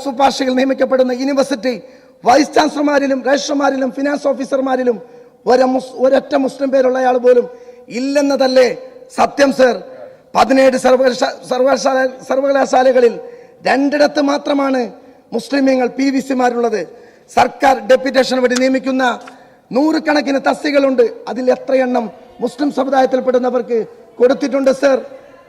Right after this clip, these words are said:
മന്ത്രിമാരുടെ സ്റ്റാഫിൽ സാമുദായിക പ്രാതിനിധ്യം ആനുപാതികമായി പാലിക്കാൻ കഴിയാത്ത സർക്കാർ എന്ത് മുസ്ലിം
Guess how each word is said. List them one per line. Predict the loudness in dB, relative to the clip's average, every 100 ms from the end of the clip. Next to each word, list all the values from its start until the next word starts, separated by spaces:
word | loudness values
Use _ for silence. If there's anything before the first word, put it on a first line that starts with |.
| -20 -8 -2
മന്ത്രിമാരുടെ | 0 2 2 2 2 2 0
സ്റ്റാഫിൽ | 0 0 2 0 -4 -6 -18 -20 -20 -2
സാമുദായിക | 0 4 4 6 6 6 4
പ്രാതിനിധ്യം | 4 2 2 0 0 2
ആനുപാതികമായി | 2 2 0 0 0 0 -2 2
പാലിക്കാൻ | 2 2 -2 0
കഴിയാത്ത | 0 2 2 4 2 2 -6 -20 -20 -8 2
സർക്കാർ | 2 4 0 0 0
എന്ത് | 0 2
മുസ്ലിം | 0 -2 -6